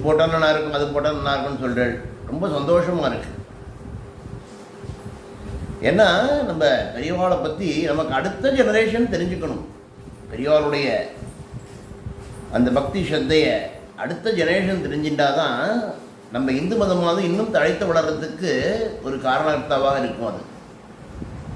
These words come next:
அந்த மாதிரி இன்னைக்கு எழுபது, எழுபத்திரெண்டு வாக்குல மெட்ராஸ்ல நடந்த ஒரு அற்புதத்தை தான் உங்கள்கிட்ட நான் சொல்ல போறேன்.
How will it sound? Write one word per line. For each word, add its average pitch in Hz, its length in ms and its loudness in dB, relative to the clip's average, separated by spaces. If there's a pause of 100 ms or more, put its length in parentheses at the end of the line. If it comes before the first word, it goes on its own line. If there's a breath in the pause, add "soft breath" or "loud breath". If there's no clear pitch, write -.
(880)
அந்த 131 120 4
மாதிரி 190 380 4 (440)
இன்னைக்கு 214 760 2 (560)
எழுபது, 220 420 2
எழுபத்திரெண்டு 202 560 0
வாக்குல 165 360 4 (640)
மெட்ராஸ்ல 202 380 2
நடந்த 175 300 0
ஒரு 156 200 4
அற்புதத்தை 135 480 -2
தான் 135 120 -4
உங்கள்கிட்ட 127 300 -2
நான் 117 160 -6
சொல்ல 104 180 -8
போறேன். 85 260 -10